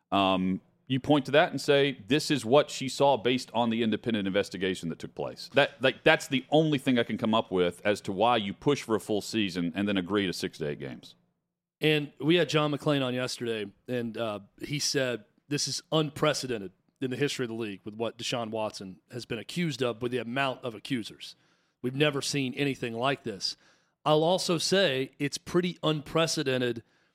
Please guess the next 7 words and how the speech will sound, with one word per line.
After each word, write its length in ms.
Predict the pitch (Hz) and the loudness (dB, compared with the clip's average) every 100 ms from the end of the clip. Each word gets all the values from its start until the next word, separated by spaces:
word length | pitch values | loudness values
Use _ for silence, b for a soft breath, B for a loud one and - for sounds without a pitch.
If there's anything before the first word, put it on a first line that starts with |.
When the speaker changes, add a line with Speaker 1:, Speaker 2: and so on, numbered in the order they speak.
| _ | _
Speaker 2:
that 160 | 147 143 | 0 2
we've 180 | 151 | 2
got 360 | 139 151 131 123 | 4 2 0 0
this 320 | 156 175 - | 2 2 0
amount 380 | 151 147 147 151 | 0 2 2 0
of 120 | 135 | -2
accusers 840 | 127 - 180 175 127 123 113 - | -6 -4 0 0 0 0 -2 -6